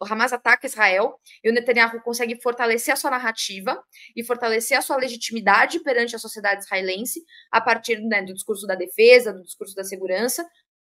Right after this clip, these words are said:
pelos ataques do Hamas. E quando Israel revida, o Hamas consegue fortalecer a sua legitimidade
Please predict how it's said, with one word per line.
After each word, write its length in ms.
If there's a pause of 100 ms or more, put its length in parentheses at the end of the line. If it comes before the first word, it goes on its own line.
pelos 380
ataques 400
do 100
Hamas. 460 (500)
E 200
quando 240
Israel 400
revida, 680 (140)
o 100
Hamas 380
consegue 560 (420)
fortalecer 840
a 80
sua 180
legitimidade 840